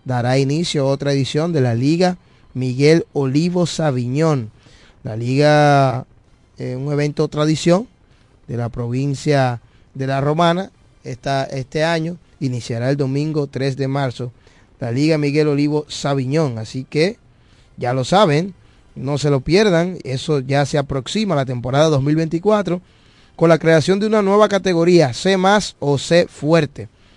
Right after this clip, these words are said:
y la creación de cuatro nuevos equipos para la categoría C. En la categoría B estará Ingeniería, Promaco, Operaciones Me-,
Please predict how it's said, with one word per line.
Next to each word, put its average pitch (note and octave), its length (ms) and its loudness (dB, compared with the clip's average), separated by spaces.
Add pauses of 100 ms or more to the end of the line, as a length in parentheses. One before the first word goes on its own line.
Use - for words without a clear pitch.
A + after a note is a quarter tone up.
(240)
y E3+ 100 4
la G3+ 140 8
creación F#3 440 2
de E3 100 0
cuatro D#3+ 280 -2
nuevos E3 300 0
equipos E3+ 480 -4
para F3 260 2
la D3+ 120 4
categoría C3 680 0
C. A#2+ 300 -6 (460)
En C#3 80 -2
la C#3+ 100 4
categoría D3 560 6
B A3+ 240 6
estará C#3+ 300 0
Ingeniería, D#3 600 4
Promaco, D#3+ 640 0 (300)
Operaciones C#3+ 520 0
Me-, D3+ 200 4